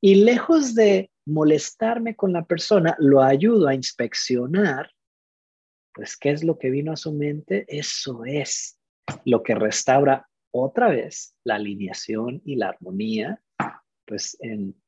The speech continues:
pues, en las charlas, en las conversaciones que tenemos. Así es que, pues, gracias, señora Conchita, gracias también a ti por haberte conectado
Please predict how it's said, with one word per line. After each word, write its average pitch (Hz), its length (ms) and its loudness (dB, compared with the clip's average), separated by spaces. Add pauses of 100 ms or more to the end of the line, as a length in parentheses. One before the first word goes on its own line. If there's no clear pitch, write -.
pues, 95 200 -12
en 82 80 -20
las - 220 -16
charlas, - 580 -10
en 110 80 -10
las 95 160 -8
conversaciones 113 600 -8
que - 120 -12
tenemos. 95 420 -12
Así - 140 0
es 139 100 2
que, 185 220 2 (240)
pues, 160 180 4
gracias, 220 320 2
señora 220 300 0
Conchita, 220 560 -2
gracias 165 340 -6
también 165 300 -8
a 165 60 -8
ti 165 160 -8
por 147 180 -4
haberte 139 320 -2
conectado 139 720 -2